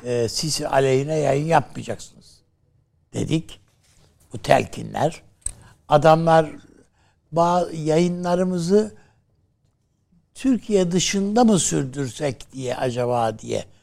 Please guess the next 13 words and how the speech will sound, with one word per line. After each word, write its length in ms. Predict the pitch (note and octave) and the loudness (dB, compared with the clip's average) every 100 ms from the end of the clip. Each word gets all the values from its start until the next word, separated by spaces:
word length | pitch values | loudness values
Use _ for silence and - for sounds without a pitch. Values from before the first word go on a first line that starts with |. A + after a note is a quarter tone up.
| _ _ - | _ _ -2
yayın 280 | C#3 C#3 | 0 0
yaptılar. 520 | A#2+ G2 - G#2+ B2 - | -2 -10 -14 -18 -16 -16
Sonra 360 | - F3 A#2 B2+ | -12 -10 -8 -6
da 80 | |
gittiler. 460 | E3 D#3+ - - - _ _ _ _ _ _ _ - - _ _ _ _ _ _ _ _ _ _ _ _ _ _ _ - | -6 -6 -10 -16 -20 _ _ _ _ _ _ _ -20 -20 _ _ _ _ _ _ _ _ _ _ _ _ _ _ _ -2
Bunda 600 | D#3 F#3+ F#3+ F#3+ F#3+ F3 | 2 2 6 8 8 6
acaba 600 | D#3 D3+ F3+ F3+ E3+ C#3 - - - _ _ _ _ - A2 - | 2 4 4 6 4 2 -8 -20 -20 _ _ _ _ -20 -18 -12
ne 340 | A2 C3 G3 A#3 | -6 6 8 8
söz 300 | - D4 A#3+ | 8 10 12
aldık 500 | C4+ A#3+ G3+ - - | 12 12 8 6 4
da 160 | D#3+ B2 - _ _ - | 4 4 -6 _ _ -6
biz 360 | D3 B2+ B2+ - | -6 -6 -8 -4
bu 300 | C#3+ C3 | -4 -4